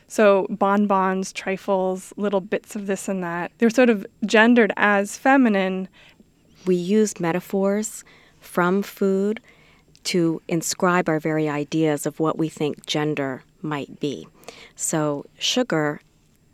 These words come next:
Speaker 2: especially refined white sugar, which was an invention from the nineteenth century, and people have talked about the deadly combination between sugar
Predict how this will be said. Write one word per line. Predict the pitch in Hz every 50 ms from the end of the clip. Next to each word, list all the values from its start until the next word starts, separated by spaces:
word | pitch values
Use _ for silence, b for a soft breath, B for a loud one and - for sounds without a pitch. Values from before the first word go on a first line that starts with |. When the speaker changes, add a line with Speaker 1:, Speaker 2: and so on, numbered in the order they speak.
| _ _ -
Speaker 2:
especially | - - - - 196 190 - 208
refined | 180 165 160 160 - - 160 160 165 165 165 165 156 - - -
white | 180 180 185 - -
sugar, | - - - 151 - - 139 131 - - B B B B B B B B
which | - 185 - -
was | - 220 220
an | 233 220
invention | 208 190 180 165 165 156 151 160 - - 170 170 180 208 226
from | - - - - 180 180
the | 170
nineteenth | 160 156 156 147 - - 151 147
century, | - - 143 139 135 - - 143 143 156 180 - -
and | 151 147 143 147 147 - - _
people | - - 160 - - 147
have | 147 -
talked | - - 147 143 - -
about | 151 147 139 143 139 - _ _ _ _ -
the | 147 143 _ _ -
deadly | 170 156 156 175 170 165
combination | 156 - - 151 147 147 147 147 151 156 160 - - 151 139
between | 135 - - - - 147 143 143
sugar | - - - 165 156 - 156 151 -